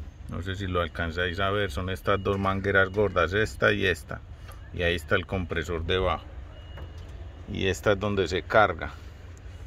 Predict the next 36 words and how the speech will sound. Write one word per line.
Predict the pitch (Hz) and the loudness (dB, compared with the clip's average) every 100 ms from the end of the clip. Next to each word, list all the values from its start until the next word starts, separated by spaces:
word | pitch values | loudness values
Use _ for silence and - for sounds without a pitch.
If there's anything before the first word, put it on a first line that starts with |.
| - - - - | -14 -14 -14 -6
Y | - | -2
aquí | 92 - 92 | 0 -2 -2
tienes | 110 104 101 | 0 2 2
el | 101 92 | 0 2
radiador | 92 90 92 87 92 107 104 120 131 - - | 4 6 6 4 4 4 4 2 0 -10 -6
del | 92 87 | -2 -2
compresor | - 92 87 90 85 120 123 120 | 0 -2 0 0 4 4 6 6
y | |
la | 98 | 4
manguera | 90 85 82 92 98 | 4 2 2 6 6
va | 104 | 6
por | 101 104 95 | 2 4 4
aquí | 82 123 123 - | 4 2 -2 -2
y | 92 | 0
va | 90 | 2
hacia | 82 101 | 2 4
allá, | 95 92 95 92 - - - - - - - - - - | 4 4 2 0 -6 -16 -16 -16 -16 -16 -14 -12 -10 -6
hacia | 87 101 87 | -4 0 0
la | 76 | 0
parte | 73 87 80 101 | 2 0 2 2
de | |
adelante, | 90 80 82 85 76 - - - - - | 4 4 2 0 -2 -10 -14 -16 -14 0
¿vale? | 101 104 85 - - - - - - | 4 4 2 -8 -14 -14 -16 -16 -16
Entonces | - 98 104 107 | -4 0 2 8
ya | 110 | 8
sabes, | 107 110 107 | 8 8 8
amigo, | 104 95 101 98 | 6 2 2 0
aquí | 87 104 | 0 0
donde | 104 104 | 2 0
está | 92 - | 2 2
esta | 95 - 113 107 | 2 4 6 6
H | 107 - | 4 2
en | 98 85 | -2 -4
Suzuki | 95 98 98 - 107 | -6 -6 -6 -2 2
Gran | 107 104 | 4 4
Vitara, | 101 98 110 98 82 | 0 2 6 6 6